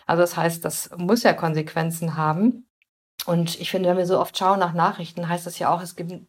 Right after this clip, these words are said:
sehr viel Informationen, die parallel auf uns einwirken über die verschiedenen Medien. Und dass es auch einen Druck gibt, so dieser Kommunikation, dass man sofort antwortet, dass es so eine Kommunikationserwartung gibt, die einen Druck macht. Und das Thema Druck,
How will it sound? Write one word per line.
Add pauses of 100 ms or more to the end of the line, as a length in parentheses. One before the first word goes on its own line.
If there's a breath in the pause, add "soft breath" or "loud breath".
sehr
viel
Informationen,
die
parallel
auf
uns
einwirken
über
die (200 loud breath)
verschiedenen
Medien. (380 loud breath)
Und
dass
es
auch
einen
Druck
gibt,
so
dieser (320)
Kommunikation,
dass
man
sofort
antwortet,
dass
es
so
eine
Kommunikationserwartung
gibt,
die
einen
Druck
macht. (520 soft breath)
Und
das
Thema
Druck,